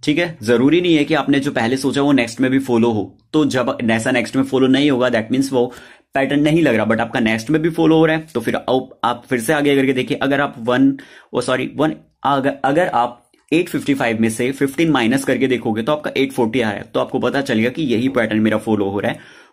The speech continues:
मुझे सिर्फ फिफ्टीन उसमें से माइनस करना है, फिफ्टीन डिडक्ट करना है और हमारा न-, नेक्स्ट आंसर आ जाएगा। तो आप, अगर आप इसमें से फिफ्टीन माइनस करोगे तो आपका क्या आंसर आएगा? आपका आंसर बताइए, सोच के देखिए, आपका आंसर आएगा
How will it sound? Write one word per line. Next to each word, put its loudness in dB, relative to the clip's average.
मुझे -4
सिर्फ -2
फिफ्टीन 0
उसमें 0
से -2
माइनस 0
करना 0
है, -2
फिफ्टीन -2
डिडक्ट 0
करना -2
है -8
और 0
हमारा 0
न-, 0
नेक्स्ट -4
आंसर -2
आ 0
जाएगा। 0
तो -2
आप, -4
अगर 0
आप -2
इसमें -2
से -4
फिफ्टीन -2
माइनस 0
करोगे 0
तो -2
आपका 0
क्या 0
आंसर -2
आएगा? -6
आपका -4
आंसर -4
बताइए, 2
सोच 0
के 0
देखिए, -2
आपका -2
आंसर 0
आएगा 0